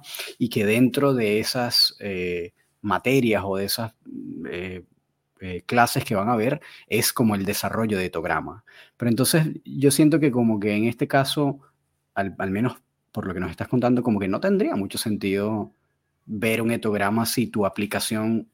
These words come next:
eh, va a ser más bien intervencionista y vas a, es a trabajar con un perro doméstico, etcétera, ¿no? Como que pareciera que efectivamente, como tú dices, ¿no? <laughs> Lo que se está definiendo o, o aplicando como etograma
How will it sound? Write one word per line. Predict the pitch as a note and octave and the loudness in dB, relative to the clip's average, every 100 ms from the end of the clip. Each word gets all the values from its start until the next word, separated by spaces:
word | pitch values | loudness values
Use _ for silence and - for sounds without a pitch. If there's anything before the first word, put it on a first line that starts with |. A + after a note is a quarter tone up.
| _ - | _ -12
eh, | G2 G2 F#2 _ G#2 | -8 -6 -8 _ -2
va | G#3 | 0
a | - | 0
ser | - G2+ G#2+ _ _ - | 0 -2 -4 _ _ -8
más | G#2+ G#2 G2+ | -2 -2 0
bien | G#2+ G#2+ A2 G#2+ G2 - _ _ | -2 0 0 0 -2 -8 _ _
intervencionista | A2+ G#2+ G2+ G2+ A2 A2+ E3+ - G2+ F#2+ | -4 -2 -2 -2 2 6 6 4 -2 -2
y | F#2 | -2
vas | F#2 F#2+ F#2+ | 0 -2 0
a, | G2+ A2 | 0 0
es | G#2 G2+ | -2 -2
a | G2+ | 0
trabajar | F#2+ F2 A2+ | 4 4 2
con | A2+ A2 | 0 0
un | G#2 | 0
perro | C3 A2+ G#2 | 0 0 0
doméstico, | G2 A#2 A#2+ G#2 G2 | 0 0 -2 -6 -6
etcétera, | - F2 - | -4 -6 -6
¿no? | - D#3 - - - - | -6 -6 -8 -20 -20 -16
Como | - G2 | -4 -2
que | F#2+ F#2+ F#2+ D#2 | -2 -4 -4 0
pareciera | G#2 G2+ B2 C3 | 0 2 0 2
que | |
efectivamente, | C3 G2+ - F#2+ C3 A#2+ | 0 0 2 6 6 4
como | A#2 | 4
tú | B2 | 4
dices, | C#3+ D3 | 6 6
¿no? | - | 6
<laughs> | - A2+ - - - G2 - | 4 0 0 -4 0 0 4
Lo | B2+ B2 | 6 6
que | - | 4
se | B2 | 2
está | - C3+ D#3+ | 8 10 10
definiendo | D#3+ C#3 C#3 A#2 E3+ | 10 10 10 10 8
o, | B2+ A#2+ A2 A#2 | 6 2 2 2
o | |
aplicando | A#2+ C3 B2+ C3+ D3+ | 2 0 2 4 4
como | D3 | 4
etograma | B2 B2 C3 D3 | 0 0 0 0